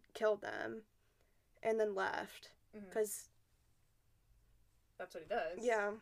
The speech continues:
Speaker 2: <laughs>
Speaker 1: May third, nineteen ninety-two, Nancy Kitzmiller was shot once in the back of the head while working alone at Boot Village in Saint Charles, Missouri.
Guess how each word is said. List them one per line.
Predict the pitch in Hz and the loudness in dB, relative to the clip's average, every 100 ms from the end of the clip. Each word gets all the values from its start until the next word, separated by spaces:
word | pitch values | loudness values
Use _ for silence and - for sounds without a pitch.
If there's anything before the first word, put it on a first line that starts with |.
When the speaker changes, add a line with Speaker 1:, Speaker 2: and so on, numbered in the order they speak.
| - | -8
Speaker 2:
<laughs> | 240 - - _ _ - | -10 -10 -20 _ _ 2
Speaker 1:
May | 247 294 | 6 6
third, | - 277 254 | 6 2 4
nineteen | 247 247 277 269 | 2 2 2 0
ninety-two, | 254 233 - 226 208 247 269 - - - _ - | 0 -2 -2 2 2 2 -2 -12 -20 -20 _ -4
Nancy | 240 247 285 | 0 0 0
Kitzmiller | 277 277 - 233 226 220 233 247 | -2 -2 -2 0 2 4 2 0
was | 226 | 0
shot | - 226 220 | 2 2 4
once | 214 226 - | 4 0 0
in | 240 | -2
the | |
back | 220 214 | 0 0
of | 220 | -2
the | 240 | -4
head | 214 214 208 - _ _ _ _ _ | -2 -2 -2 -6 _ _ _ _ _
while | 247 226 226 220 | 4 6 8 6
working | 220 226 247 240 | 4 2 0 -2
alone | 220 214 220 214 | 0 2 2 0
at | 214 | 2
Boot | 220 220 | 2 4
Village | 202 208 208 226 202 - | 4 4 4 0 -2 -4
in | 226 | -4
Saint | 214 214 208 | -2 -2 -2
Charles, | - 214 214 214 | -2 0 0 0
Missouri. | 220 208 208 220 233 | -2 -2 -2 -4 -4